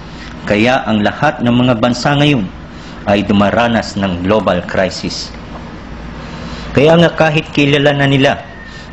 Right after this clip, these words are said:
ang tamang tao na nakakaalam ng tamang dako at tamang proseso, kung hindi natin kinikilala ang kanyang kahalalan bilang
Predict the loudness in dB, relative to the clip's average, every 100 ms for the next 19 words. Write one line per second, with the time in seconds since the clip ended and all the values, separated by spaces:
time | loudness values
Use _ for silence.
0 | -4 0 0 0 0 0 0 0 -2 -2
1 | -6 -8 -16 -16 -16 -16 -14 0 2 2
2 | 2 0 0 2 2 2 2 0 0 -2
3 | -2 -2 -2 -2 -2 -6 -8 -12 -14 -4
4 | -4 -4 -2 0 2 0 2 0 2 0
5 | 0 -4 -4 -16 -14 -14 -14 -12 0 2
6 | 4 2 2 2 2 0 0 2 2 2
7 | 4 4 4 2 0 2 0 2 0 2
8 | 2 2 0 -2 -8 -14 -14 -14 -14 -6
9 | 0 2 4 2